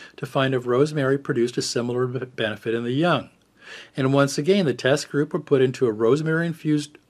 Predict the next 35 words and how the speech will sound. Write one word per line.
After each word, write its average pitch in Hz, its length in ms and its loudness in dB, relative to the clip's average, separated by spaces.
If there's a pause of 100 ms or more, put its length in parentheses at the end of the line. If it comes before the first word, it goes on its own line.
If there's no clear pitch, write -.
(140)
room, 107 520 -6 (600)
and 139 120 -4
the 135 60 2
control 156 480 6
group 127 460 0
were 143 100 0
put 117 220 -2
into 127 280 0
a 147 60 6
room 113 340 -2
that 120 140 -6
didn't 110 220 -6
have 160 260 -2
any 123 160 -4
scent. - 460 -14 (840)
The 135 100 6
researchers 196 580 4
found 143 280 0
that 117 100 -6
the 123 100 0
children 170 540 2
in 147 160 -2
the 127 100 2
rosemary-scented 120 1120 0 (200)
room 104 460 -4 (220)
performed 123 540 -4 (100)
five 127 380 -2
to - 80 -6
seven 147 360 -6
percent 135 720 -8
better 120 280 0
in 120 220 -8
working 156 420 -2
memory 110 280 -6
scores 101 540 -8